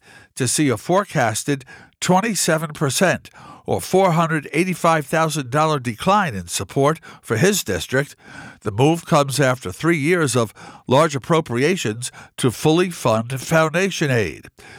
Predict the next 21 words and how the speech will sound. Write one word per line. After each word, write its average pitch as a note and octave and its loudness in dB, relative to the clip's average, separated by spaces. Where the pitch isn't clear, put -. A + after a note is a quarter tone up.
Quote, F3 2
"No D#3+ 4
one G#3 0
discussed D3+ 0
it F3 -2
for D3 -2
the C3+ 0
past C#3 -2
year E3+ 2
or A#2 0
so. G2+ -4
This - 2
was A#2+ -2
not D#3+ 2
on D#3 -2
anyone's D3 -2
radar," B2+ 2
he F2+ -8
said. D#3 2
"We D3 6
received C#3 0